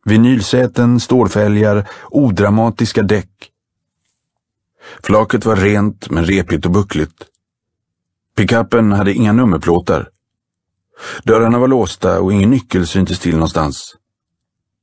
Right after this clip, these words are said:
"Vad är det där?" Reacher vände sig om och fick se Jeb Olivers mor stå där.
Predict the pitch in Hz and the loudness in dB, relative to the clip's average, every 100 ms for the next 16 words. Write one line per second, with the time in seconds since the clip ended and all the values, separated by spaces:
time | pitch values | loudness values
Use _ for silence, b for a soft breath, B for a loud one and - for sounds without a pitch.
0 | _ _ _ _ _ _ _ _ - 123 | _ _ _ _ _ _ _ _ -2 0
1 | 139 147 170 113 82 _ _ _ _ _ | 2 2 0 0 -6 _ _ _ _ _
2 | _ _ _ _ _ _ _ _ _ - | _ _ _ _ _ _ _ _ _ -2
3 | 98 98 - 101 98 113 85 90 82 76 | -2 0 -2 0 0 0 0 0 0 0
4 | 78 76 76 90 - 95 92 85 98 90 | -2 -4 -4 -6 -4 -2 -2 0 0 0
5 | - 92 87 90 95 95 98 92 - 78 | 0 0 0 -2 0 0 0 -4 -2 0
6 | 73 69 | 0 -4